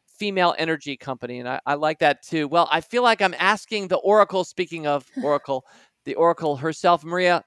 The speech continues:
Speaker 1: what is the market cap right now of Pinterest? Ticker symbol P I N S.
Speaker 2: Twenty-two point one four billion.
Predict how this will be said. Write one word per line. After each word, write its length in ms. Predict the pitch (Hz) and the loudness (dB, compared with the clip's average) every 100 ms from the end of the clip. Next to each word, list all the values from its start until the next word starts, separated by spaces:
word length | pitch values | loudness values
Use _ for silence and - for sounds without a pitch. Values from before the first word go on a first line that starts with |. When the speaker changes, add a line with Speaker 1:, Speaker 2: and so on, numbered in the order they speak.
| _ | _
Speaker 1:
what 260 | 143 262 | 2 2
is 160 | 202 254 | 2 -2
the 120 | 196 | -2
market 420 | 175 185 196 165 | 2 2 2 -4
cap 360 | - 139 127 - _ _ | -2 0 0 -2 _ _
right 200 | 143 165 | 0 0
now 260 | 127 135 131 | 0 -2 -2
of 140 | - 147 - | -4 -8 -12
Pinterest? 500 | 175 160 - 98 - _ | -12 -10 -10 -10 -12 _
Ticker 260 | - 254 233 | -8 -6 -4
symbol 320 | 233 202 196 | -2 0 0
P 240 | - 208 180 | -4 -10 -4
I 160 | 156 151 - | 0 0 -2
N 220 | 139 131 - | -6 -8 -6
S. 420 | 127 101 - - _ _ _ _ | -8 -8 -18 -20 _ _ _ _
Speaker 2:
Twenty-two 480 | _ 254 262 269 269 | _ -2 -2 -2 -6
point 240 | 262 240 | -2 -4
one 240 | 214 214 220 | -2 -4 -4
four 220 | 220 208 | -2 -4
billion. 440 | - - - 240 | -4 -10 -14 -18